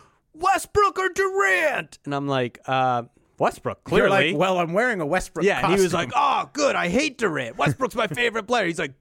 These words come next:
Speaker 1: "Great costume." And he just, like, hugged me, and he was the happiest guy at the party.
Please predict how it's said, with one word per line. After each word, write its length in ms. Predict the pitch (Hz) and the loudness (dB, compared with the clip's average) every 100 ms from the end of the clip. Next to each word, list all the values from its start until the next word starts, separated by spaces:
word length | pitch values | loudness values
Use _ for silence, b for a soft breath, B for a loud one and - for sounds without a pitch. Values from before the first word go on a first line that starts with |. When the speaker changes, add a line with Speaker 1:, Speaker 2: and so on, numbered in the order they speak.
| - | -8
Speaker 1:
"Great 360 | 294 320 262 | -2 -2 -2
costume." 520 | - 262 208 - 135 117 | 0 0 0 0 -2 -2
And 140 | 131 | -4
he 100 | 147 | -2
just, 200 | 139 147 | -2 -2
like, 180 | 139 120 | -2 -4
hugged 380 | - - 165 156 | -4 -2 -2 -2
me, 320 | 165 160 160 b b b - | -2 0 -2 b b b -8
and 140 | 123 | -4
he 80 | 135 | -2
was 160 | 127 113 | -4 -6
the 80 | |
happiest 560 | 110 - 143 139 147 135 | -8 -6 -6 -4 -6 -4
guy 140 | 139 123 | -2 -2
at 100 | 120 | -4
the 60 | |
party. 480 | 117 110 107 101 101 | -4 -4 -2 -4 -8